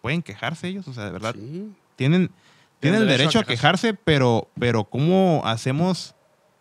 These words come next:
Speaker 1: cómo los concientizamos? Porque es, es complicado concientizar cuando la, la contracorriente es demasiado grande.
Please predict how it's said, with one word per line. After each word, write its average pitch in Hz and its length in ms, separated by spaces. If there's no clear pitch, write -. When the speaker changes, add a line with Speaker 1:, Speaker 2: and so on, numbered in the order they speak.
Speaker 1:
cómo 165 140
los 202 100
concientizamos? 160 880
Porque 127 320
es, 110 220
es 117 120
complicado 160 520
concientizar 135 640
cuando 120 260
la, 107 240
la 110 160
contracorriente 110 600
es 156 40
demasiado 131 440
grande. 151 400